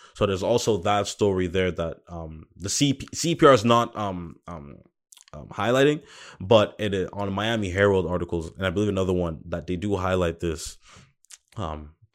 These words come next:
to make the point. The U S government had previously made public that two Haitian Americans involved in the plot, James Solage and former D A informant Joseph Vincent, which is still, uh, sketch to me in a sense. Like, I just, like I always said before, I mentioned multiple times, I do believe that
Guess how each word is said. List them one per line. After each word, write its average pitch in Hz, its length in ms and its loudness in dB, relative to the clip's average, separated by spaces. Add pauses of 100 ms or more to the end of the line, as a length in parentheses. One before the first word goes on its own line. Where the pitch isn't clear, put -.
(160)
to - 60 -10
make 85 160 -6
the 87 80 -12
point. 85 280 -4 (280)
The 107 100 -4
U 143 100 4
S 156 80 6
government 135 220 4
had 117 120 -2
previously 120 320 -2
made 104 160 -2
public 104 300 2
that 95 200 0
two 120 140 0
Haitian 107 320 0
Americans 95 320 -4
involved 87 220 -2
in 82 40 -4
the - 60 -18
plot, - 380 0
James 95 280 -4
Solage 92 460 0 (100)
and 123 240 -2
former 104 360 0
D 95 180 -4
A - 20 -2
informant 92 400 -4
Joseph 87 360 -6
Vincent, 92 420 -4 (320)
which 104 180 -2
is 101 120 -2
still, 120 500 2 (680)
uh, - 60 -12 (760)
sketch - 460 2
to 123 100 2
me 110 140 2
in 107 80 2
a 104 60 0
sense. 110 360 0
Like, 101 160 2
I 127 160 8
just, 139 280 2
like 101 360 -4
I 107 60 0
always 123 280 4
said 117 180 6
before, 107 260 2
I 104 40 4
mentioned 101 340 -2
multiple 95 260 -4
times, 95 280 -2
I 101 120 -2
do 107 220 0
believe 107 400 2
that 90 340 -2